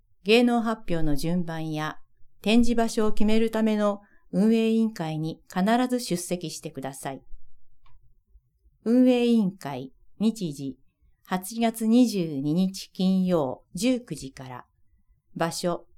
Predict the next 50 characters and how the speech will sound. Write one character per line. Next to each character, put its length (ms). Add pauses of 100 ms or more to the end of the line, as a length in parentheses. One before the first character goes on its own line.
(100)
町 260
民 220
セ 220
ン 140
タ 220
ー 20
三 340
階 300 (160)
大 240
会 260
議 140
室。 420 (840)
申 180
し 140
込 100
み 160
問 240
い 80
合 60
わ 120
せ、 380 (100)
生 280
涯 240
学 200
習 300
課、 340 (420)
電 280
話 340
八 400
四 400
零 320
三 400
二 260
五。 320 (4000)
改 220
正 180
駅 240
前 240
安 180
全 200
サ 160
ポ 220
ー 20
タ 220
ー 60
の 120
会 320
員 140
募 120
集。 400